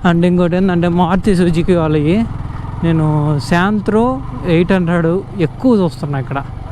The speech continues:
డిజైర్ చాలా తక్కువ. వీళ్ళు ఇంకా అభి-, ఏమంటారు,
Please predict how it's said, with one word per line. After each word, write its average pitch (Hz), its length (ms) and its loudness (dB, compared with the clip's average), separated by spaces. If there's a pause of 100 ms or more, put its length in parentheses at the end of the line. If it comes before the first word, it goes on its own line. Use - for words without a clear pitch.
(2250)
డిజైర్ 190 360 2 (140)
చాలా 170 140 0 (100)
తక్కువ. 165 280 -2 (1120)
వీళ్ళు 151 160 2
ఇంకా 180 220 2
అభి-, 175 400 -2 (920)
ఏమంటారు, 156 440 0